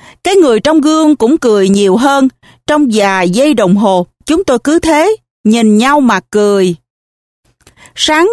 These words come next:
nào tôi cũng làm như thế suốt hai năm. Mỗi buổi sáng, cho dù có cảm thấy trong người như thế nào đi nữa, khi ra khỏi giường, tôi vẫn cười với mình trong gương, thường là với sự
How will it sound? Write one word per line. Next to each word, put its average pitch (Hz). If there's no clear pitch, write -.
nào 214
tôi 262
cũng 233
làm 202
như 226
thế 294
suốt 370
hai 247
năm. 233
Mỗi 214
buổi 226
sáng, 269
cho 269
dù 202
có 311
cảm 208
thấy 339
trong 254
người 180
như 240
thế 359
nào 220
đi 262
nữa, 208
khi 302
ra 302
khỏi 269
giường, 196
tôi 262
vẫn 196
cười 202
với 294
mình 214
trong 240
gương, 262
thường 240
là 202
với 247
sự 196